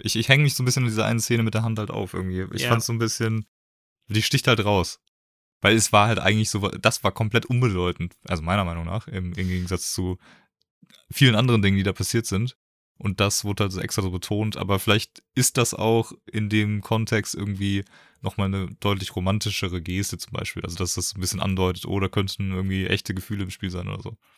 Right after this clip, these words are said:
Speaker 2: Mhm.
Speaker 1: Wenn man so
Speaker 2: Ja,
Speaker 1: die
Speaker 2: gut.
Speaker 1: Hand hält, ne? Statt irgendwie st-, stumpf
Speaker 2: Ja, wobei,
Speaker 1: anzutwerken.
Speaker 2: wobei ich ja auch fand, so anhand der Reaktion der Frauen, so vor allem Ellie und Gloria haben ja viel drauf reagiert, weil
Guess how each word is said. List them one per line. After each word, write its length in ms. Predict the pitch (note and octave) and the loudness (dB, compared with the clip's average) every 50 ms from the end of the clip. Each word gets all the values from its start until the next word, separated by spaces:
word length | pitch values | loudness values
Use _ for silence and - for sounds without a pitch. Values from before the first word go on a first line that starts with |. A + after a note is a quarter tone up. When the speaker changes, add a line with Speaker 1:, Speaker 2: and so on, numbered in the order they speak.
| _ _ _ _ _ _ _ _ _ _ _ _ _ _ _ _ _ _ _ _ _ _ | _ _ _ _ _ _ _ _ _ _ _ _ _ _ _ _ _ _ _ _ _ _
Speaker 2:
Mhm. 240 | E3+ E3 D3+ C3+ C#3 | 2 2 2 2 0
Speaker 1:
Wenn 80 | D3 F#2 | -2 -2
man 100 | F2+ F2 | -2 0
so 80 | - | 0
Speaker 2:
Ja, 80 | C3 B2+ | 0 0
Speaker 1:
die 20 | - | 2
Speaker 2:
gut. 60 | F2 | 2
Speaker 1:
Hand 220 | G2 G2 G2 F#2 - | 0 0 0 0 0
hält, 240 | F2 E2 E2 E2 - | -2 -2 -2 -2 -2
ne? 180 | G#2 B2+ C3+ C3 - - | -2 -2 -2 -4 -8 -12
Statt 400 | - - - F#2 - - - - A2 - | -8 -4 -4 -4 -4 -6 -10 -12 -8 -4
irgendwie 380 | - G2+ F2+ F2+ F#2 F2+ F2 - - - - - - - - - - _ - - | -2 -2 0 0 -2 -4 -4 -6 -10 -14 -18 -20 -20 -20 -20 -20 -20 _ -10 -4
st-, 320 | G#2+ - - - - A2 | -2 -2 -2 -2 -2 -2
stumpf 520 | - - - A2+ G#2+ G#2 - - - - - _ _ _ _ _ _ _ _ _ - | -2 2 2 2 2 2 -2 -6 -10 -14 -18 _ _ _ _ _ _ _ _ _ -6
Speaker 2:
Ja, 220 | - C3 B2 A#2 A2 A2 | -2 -2 0 0 0 0
wobei, 0 | |
Speaker 1:
anzutwerken. 560 | A2 B2 A#2+ D3 D#3 E3+ - E2 D#2+ F2+ E2 - _ _ _ _ _ _ _ _ _ _ | 0 2 2 2 2 2 2 0 -2 -6 -12 -14 _ _ _ _ _ _ _ _ _ _
Speaker 2:
wobei 380 | - C3+ B2 C3+ D3 D#3+ E3 E3+ | -8 -6 -2 0 0 2 2 2
ich 140 | D#3+ - - | 2 0 0
ja 320 | D#3+ D#3 D#3 - A#2 C3+ | 2 0 0 0 -2 -8
auch 220 | C3+ - - - - _ | -10 -10 -12 -16 -18 _
fand, 440 | - - - - D3 C#3+ E3 F#3 E3+ | -16 -14 -4 0 0 2 2 0 -2
so 300 | - D3 D3 D3+ D3+ D3+ | -2 0 0 0 0 -2
anhand 480 | - - C3+ C3 B2+ C3+ D3 D3+ C#3+ | -2 -4 -4 -2 -2 -2 -2 -2 -2
der 360 | D3 C#3+ C#3 C3+ C3+ C3 - _ - | 0 0 2 2 0 -2 -4 _ -10
Reaktion 680 | B2 B2+ C3 C3 B2+ - - - - D3 D#3 F3 E3+ | -6 -4 -2 -2 -4 -4 -6 -2 0 0 2 2 2
der 120 | D3 C3 | 0 0
Frauen, 500 | A#2+ - - C#3+ C#3 D#3 F3 G3+ G#3+ G#3 E3+ | -2 -2 0 0 0 0 0 -2 -2 -4 -4
so 140 | C3+ C3+ C3 | -4 -4 -4
vor 220 | - - C3+ - | -4 -6 -4 -4
allem 260 | C#3 C#3 D3 C#3 C3 | -2 -2 -2 -2 -2
Ellie 320 | A2+ C3+ D3+ E3 E3 D3+ C#3 | -4 -2 0 0 2 0 0
und 160 | C3+ B2 - | -2 -2 -4
Gloria 580 | C3+ C3+ D3+ E3 E3+ E3+ E3+ E3+ E3 E3 D#3+ D3 | -2 0 0 0 0 0 0 2 2 2 0 0
haben 160 | D#3+ D#3+ D#3+ | -2 -2 -2
ja 120 | D#3 D3+ D3 | -2 -4 -4
viel 300 | - - - D#3+ D#3+ D3+ | -6 -4 -2 -2 -2 0
drauf 300 | D3 D3 D3 - - - | -2 -4 -6 -6 -4 -2
reagiert, 460 | D3 C#3+ C#3+ B2 D3+ D3+ D#3 D#3 B2+ | -2 -2 -2 -2 -2 -4 -4 -4 -2
weil 440 | B2+ B2+ B2+ C3 C3 C3 C3 C3+ | -2 0 0 0 0 -2 -4 -8